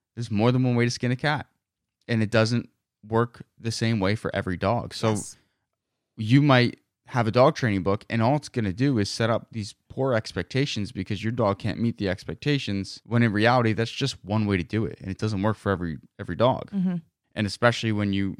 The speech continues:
Speaker 1: when it's just information passed on, you know, a piece of paper, and then you have to interpret it and try and do the training yourself, you're just setting yourself up for failure, and they're, they're more of a waste of money. We have an idea. It's a long way out,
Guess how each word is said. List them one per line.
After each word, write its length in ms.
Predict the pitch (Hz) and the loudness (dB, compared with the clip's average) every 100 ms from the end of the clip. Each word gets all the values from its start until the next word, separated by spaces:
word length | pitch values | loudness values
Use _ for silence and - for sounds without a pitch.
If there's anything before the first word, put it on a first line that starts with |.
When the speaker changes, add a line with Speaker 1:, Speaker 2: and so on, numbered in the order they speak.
| _ | _
Speaker 1:
when 120 | 113 104 | -8 -6
it's 80 | - | -4
just 240 | 117 - | -6 -2
information 640 | 120 117 110 110 104 113 | -4 0 0 0 0 -4
passed 480 | - 101 101 - - _ _ _ _ | 0 0 0 -2 -16 _ _ _ _
on, 320 | 98 98 92 - _ _ - | -6 -4 -4 -10 _ _ -14
you 100 | 101 | -8
know, 180 | 95 - | -6 -6
a 80 | 104 | -8
piece 260 | - 117 - | -4 -6 -6
of 80 | |
paper, 440 | - 92 - 87 - _ _ _ | -4 -2 0 -4 -4 _ _ _
and 140 | - 110 | -4 0
then 140 | 95 | 2
you 160 | 104 120 | 2 4
have 140 | 110 | 2
to 100 | - | 0
interpret 440 | 101 - 123 - 98 | -4 -2 -6 -2 -2
it 140 | 95 _ _ _ _ - | -2 _ _ _ _ -8
and 120 | 104 | -6
try 220 | - 117 | -2 0
and 140 | 104 90 | 0 0
do 120 | 113 | -2
the 80 | 101 | -2
training 380 | - 110 107 | -4 -2 -2
yourself, 480 | 87 - 127 113 - - | -4 -2 2 2 0 -4
you're 140 | 107 | -2
just 340 | 113 113 - - - | 0 -2 -4 -12 -12
setting 320 | - 104 107 | -2 0 0
yourself 340 | 101 - 92 - | -2 -2 -2 -2
up 140 | 76 | -6
for 100 | - | -10
failure, 380 | - 101 107 87 | -4 0 2 2
and 100 | 90 | 0
they're, 180 | 101 98 | -2 -2
they're 140 | - 98 | -2 0
more 240 | 98 120 | 2 4
of 60 | 104 | 4
a 60 | |
waste 300 | 95 101 98 | 2 2 0
of 80 | 80 | -6
money. 360 | 95 107 85 - | -2 0 -2 -6
We 200 | 82 113 | -6 -6
have 240 | 107 120 147 | 0 0 2
an 60 | 131 | 0
idea. 500 | 110 104 101 101 120 _ - | 0 0 0 -2 -8 _ -10
It's 300 | 104 - - _ - | -10 -10 -18 _ -2
a 100 | 98 | -2
long 380 | 98 98 101 95 | 2 2 2 2
way 220 | 98 95 | 0 0
out, 220 | 80 | -2